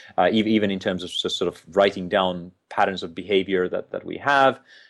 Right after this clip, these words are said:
uh, and, and sort of try to cultivate our aware-, awareness of them, we, we can then actually, uh, try to hack those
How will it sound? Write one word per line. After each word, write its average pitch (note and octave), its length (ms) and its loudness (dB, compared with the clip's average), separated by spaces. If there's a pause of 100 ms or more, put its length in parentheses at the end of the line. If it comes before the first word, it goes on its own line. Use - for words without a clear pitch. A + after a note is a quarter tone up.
uh, F#2+ 220 0
and, F#2+ 220 -6
and F#2+ 160 -10
sort F#2 140 -4
of - 100 -12
try F#2+ 160 -2
to E2+ 480 -6 (180)
cultivate F2+ 420 -2
our E2 120 0
aware-, F2 200 0
awareness G2 380 0
of E2+ 140 -6
them, E2 240 -4
we, F2+ 200 -6
we F2+ 120 -2
can F2 160 -6
then E2+ 160 2
actually, E2+ 640 -4 (120)
uh, E2 180 2
try - 240 0
to - 120 -8
hack - 220 -2
those - 420 -2